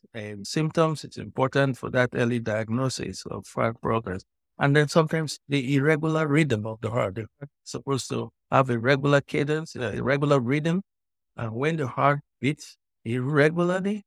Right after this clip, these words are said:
and then we feel it, uh, we're conscious of the heartbeat, it is something to, that is not <laughs> usual. So don't just ignore it. The take-home point is pay attention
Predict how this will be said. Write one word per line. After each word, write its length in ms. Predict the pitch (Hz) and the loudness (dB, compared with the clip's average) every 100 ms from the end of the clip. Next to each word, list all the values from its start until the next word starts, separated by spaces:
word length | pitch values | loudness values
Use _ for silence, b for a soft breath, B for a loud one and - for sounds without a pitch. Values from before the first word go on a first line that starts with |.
| _ | _
and 240 | - 120 117 | -10 -6 -2
then 160 | 120 | -2
we 120 | 113 104 | -2 -8
feel 360 | - - 170 | -8 0 2
it, 200 | 180 190 - - | 4 0 -4 -12
uh, 140 | - 113 | -6 -6
we're 160 | 104 98 - | -6 -8 -2
conscious 420 | 147 143 147 - | -2 0 -4 -4
of 140 | 110 | -6
the 100 | - - | -8 -6
heartbeat, 500 | 143 143 - 160 170 _ _ | -4 -4 -4 -4 -4 _ _
it 180 | - 151 | -6 -2
is 100 | 151 | -2
something 460 | - 160 156 175 170 | 2 2 4 2 2
to, 420 | - 156 151 - 143 | 4 4 2 0 2
that 200 | 147 151 | 2 2
is 100 | 143 | 4
not 200 | 147 143 | 4 6
<laughs> 180 | 160 | 6
usual. 480 | 196 156 117 110 104 | 6 6 4 4 0
So 320 | 120 139 123 117 _ _ | -2 2 2 0 _ _
don't 220 | - 175 170 | 0 2 2
just 360 | 160 156 151 - _ - | 4 2 2 -14 _ -10
ignore 480 | 113 113 131 160 | -6 -2 -2 0
it. 220 | 196 233 _ _ _ _ - | 0 -4 _ _ _ _ -10
The 160 | 131 120 | -10 -6
take-home 520 | - 170 - 160 151 143 _ _ | -2 -2 0 -2 -2 -6 _ _
point 340 | 143 143 139 | -2 -2 -2
is 300 | 120 113 - - _ _ _ _ _ - | -4 -4 -8 -18 _ _ _ _ _ 2
pay 140 | 170 | 6
attention 680 | 156 107 - 170 175 190 202 | 6 6 6 4 6 4 4